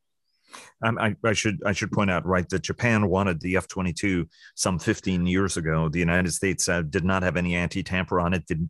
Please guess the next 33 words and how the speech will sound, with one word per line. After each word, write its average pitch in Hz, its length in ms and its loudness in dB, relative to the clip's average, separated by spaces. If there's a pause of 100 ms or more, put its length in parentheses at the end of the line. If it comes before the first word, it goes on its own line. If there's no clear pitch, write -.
not 98 300 2
particularly 95 680 -2
want 90 200 0
to 87 40 0
sell 90 280 0
it. 82 100 -4
The - 80 -6
Japanese 87 540 0
expressed - 340 -2
some 92 140 0
interest 90 400 -2
in, 85 320 0 (340)
uh, 90 400 2 (140)
you 98 160 -4
know, 90 120 0 (120)
covering 104 420 2
some 98 220 2
of 87 40 0
those 92 200 0
costs. - 460 -4 (340)
Uh, 92 280 2
and 110 160 6
then 139 120 6
it 127 120 2
really 143 300 4
looked 98 260 0
like, 95 320 -2
because 123 440 0
of 78 160 -4
the 87 200 2
time 98 300 0
to 85 100 -6
climb, 90 520 0